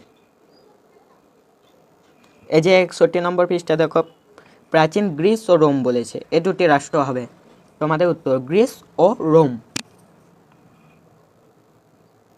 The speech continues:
চব্বিশের প্রশ্ন দেখো, বর্তমানে এমন দুটি দেশের নাম লেখো যেখানে প্রত্যক্ষ গণতন্ত্র বর্তমান রয়েছে। আমি এই বই থেকে তোমাদের একটা দেশ পেলাম, আর,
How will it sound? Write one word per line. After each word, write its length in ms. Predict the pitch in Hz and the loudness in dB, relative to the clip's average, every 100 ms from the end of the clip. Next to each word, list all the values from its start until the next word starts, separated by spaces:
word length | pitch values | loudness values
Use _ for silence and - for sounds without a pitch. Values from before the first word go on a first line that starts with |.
| _ _ _ _ _ _ - | _ _ _ _ _ _ 2
চব্বিশের 460 | 160 156 151 180 | 4 4 2 0
প্রশ্ন 320 | 175 175 175 | 0 -2 -2
দেখো, 260 | 165 151 143 | -2 0 0
বর্তমানে 500 | 143 147 170 170 175 | 0 0 -4 -4 -2
এমন 240 | 156 170 | -4 -2
দুটি 240 | 175 170 180 | -4 -2 0
দেশের 340 | 151 156 165 | 0 0 -4
নাম 260 | 160 147 151 | -4 -4 0
লেখো 340 | 156 165 185 | 0 0 0
যেখানে 400 | 147 143 160 156 | 0 -2 -2 -4
প্রত্যক্ষ 500 | 156 151 - 170 170 | -2 -4 -2 -6 -4
গণতন্ত্র 680 | 180 165 156 160 160 165 151 | -4 -2 -4 -4 -4 0 -2
বর্তমান 600 | 131 135 139 160 180 185 | 0 -4 -4 -6 -4 -2
রয়েছে। 480 | 160 139 123 - 120 _ _ _ _ | 0 0 -2 -6 -12 _ _ _ _
আমি 280 | - 143 170 | -6 -2 4
এই 140 | 170 165 | 4 6
বই 220 | 160 160 | 4 4
থেকে 300 | 180 170 170 | 2 4 2
তোমাদের 400 | 170 165 175 175 - _ _ _ _ _ _ _ _ _ _ 147 | 2 2 4 2 0 _ _ _ _ _ _ _ _ _ _ -2
একটা 320 | 143 - 180 | -2 0 0
দেশ 200 | 170 170 - | 2 -2 -2
পেলাম, 320 | 147 127 120 - _ | -2 -2 -4 -12 _
আর, 200 | - 139 | -4 -2